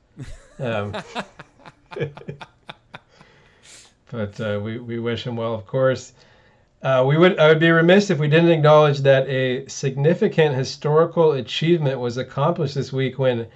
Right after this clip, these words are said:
Greg Popovich tied Don Nelson for the most coaching wins in N B A history. Uh, Popovich, of course, had ties to Nelson in Golden State.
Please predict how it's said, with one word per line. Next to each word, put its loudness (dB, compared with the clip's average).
Greg 2
Popovich -2
tied -2
Don 4
Nelson 4
for -8
the -6
most -2
coaching 2
wins 2
in -6
N 0
B 0
A 0
history. -4
Uh, -6
Popovich, 4
of -4
course, 0
had 2
ties 2
to -4
Nelson 0
in -10
Golden -6
State. 0